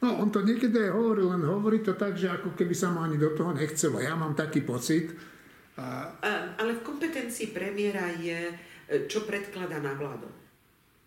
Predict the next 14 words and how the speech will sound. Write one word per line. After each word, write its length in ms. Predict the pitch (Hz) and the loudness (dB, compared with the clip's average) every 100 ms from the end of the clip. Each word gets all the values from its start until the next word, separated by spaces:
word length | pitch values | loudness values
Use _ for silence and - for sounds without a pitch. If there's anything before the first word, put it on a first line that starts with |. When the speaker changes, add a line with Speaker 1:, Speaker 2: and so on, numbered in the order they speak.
| _ | _
Speaker 2:
To 60 | 247 | -2
je 400 | 208 196 170 - | 0 0 -4 -4
výsostná 500 | 226 220 175 170 156 | -4 -4 -4 -2 -2
Speaker 1:
Áno. 60 | 185 165 | -4 -4
Speaker 2:
kompetencia 540 | 175 170 151 143 147 | -6 -6 -8 -8 -10
premiéra. 540 | 143 143 135 139 131 123 | -8 -10 -10 -10 -10 -14
E, 640 | - - - - - 160 - | -18 -20 -20 -16 -6 -6 -4
takže 680 | 202 196 165 190 190 190 190 - - - _ _ _ _ _ - - _ _ - 156 - - _ _ _ _ _ | -4 -4 -6 -4 -2 -2 -6 -12 -20 -20 _ _ _ _ _ -20 -20 _ _ -20 -18 -18 -20 _ _ _ _ _
prijať 480 | 220 254 233 180 214 | 0 2 0 -2 -6
uznesenie 720 | 208 220 226 220 202 180 160 | -4 -4 -2 -2 -2 -2 -2
vlády, 480 | 180 226 180 147 147 | -2 -2 -4 -8 -10
e, 40 | - - - - - - 170 160 160 - | -16 -20 -20 -20 -20 -16 -10 -10 -8 -2
predložiť 540 | 208 233 262 226 196 151 | 0 2 0 -2 -4 -6
vláde 460 | 165 156 147 147 | -6 -6 -6 -6